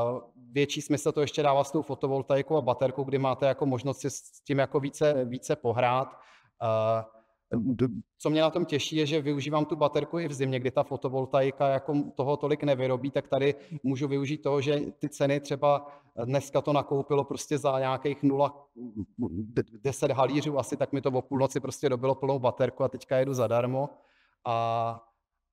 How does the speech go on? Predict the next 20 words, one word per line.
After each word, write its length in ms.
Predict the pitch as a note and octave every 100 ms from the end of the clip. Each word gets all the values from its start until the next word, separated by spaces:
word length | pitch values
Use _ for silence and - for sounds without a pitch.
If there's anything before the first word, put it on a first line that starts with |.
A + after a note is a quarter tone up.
| _
a, 920 | A#2 A2 A2 A2 A2 A2 A2 A2 A2+
mm, 420 | G#2 D#2+ G#2 A2+ G2 - -
může 260 | C3+ C#3 C#3
vás 240 | D3+ D3+
těšit 280 | C#3 B2 D3+
i 80 | C#3
to, 120 | C3
že 140 | B2 C#3
kromě 320 | C3+ C3 C3
toho, 220 | B2+ C3
že 140 | C3+
na 100 | C3
tom 180 | B2 C3+ A#2+
můžete 380 | A#2 C3 B2
vydělat, 320 | A#2+ A#2 B2 C3
tak 240 | B2 - _ _ - A#2+
nedestabilizujete 1040 | C3 C3 C#3 - C#3 A#2+ C#3+ C3+ C#3+ C#3+ D3+
tu 140 | D#3+
síť, 420 | - - B2 -
eh, 480 | - _ _ _ -